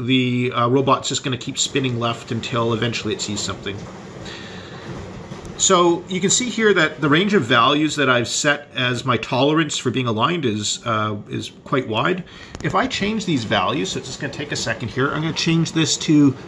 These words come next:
less than a hundred fifty-eight and greater than a hundred fifty-eight. So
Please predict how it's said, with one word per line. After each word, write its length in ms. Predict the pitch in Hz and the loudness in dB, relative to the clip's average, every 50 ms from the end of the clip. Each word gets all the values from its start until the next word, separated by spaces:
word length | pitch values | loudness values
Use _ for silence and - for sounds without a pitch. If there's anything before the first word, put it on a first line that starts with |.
| - - - | -16 -10 -2
less 300 | 117 123 160 185 - - | 2 4 4 4 2 0
than 180 | - 190 180 175 | -2 -2 0 0
a 20 | |
hundred 340 | 156 160 175 170 175 170 170 | 0 0 2 2 4 2 2
fifty-eight 800 | 170 - 185 170 170 - - 170 165 165 165 160 - - - - - - - - - - - - - - - - - - - - - - - - - - - - - - - - - - - - - - - - - - - - - - | 2 4 2 2 2 0 0 2 4 4 4 4 0 -2 -8 -10 -10 -10 -12 -14 -14 -14 -16 -16 -14 -14 -14 -14 -14 -14 -16 -16 -18 -18 -18 -18 -20 -20 -20 -20 -20 -20 -20 -20 -20 -20 -20 -20 -20 -20 -20 -20 -20 -20 -20 -16 -6 -2
and 440 | 147 139 139 135 135 131 123 120 - - 117 | 0 2 2 2 2 2 0 -2 -6 -8 -8
greater 600 | 104 113 123 143 180 190 165 131 117 113 117 110 - - - | -2 0 4 6 6 6 6 4 0 0 -4 -6 -10 -16 -10
than 320 | 117 123 127 123 120 120 | -6 -4 -2 0 0 0
a 60 | 120 113 | -2 -2
hundred 240 | 127 127 120 113 | 0 0 0 0
fifty-eight. 500 | - - 110 104 - 110 113 113 110 - | 0 -2 -4 -4 -2 -2 0 0 -2 -2
So 340 | - - 139 135 135 127 - | -2 0 2 4 2 2 0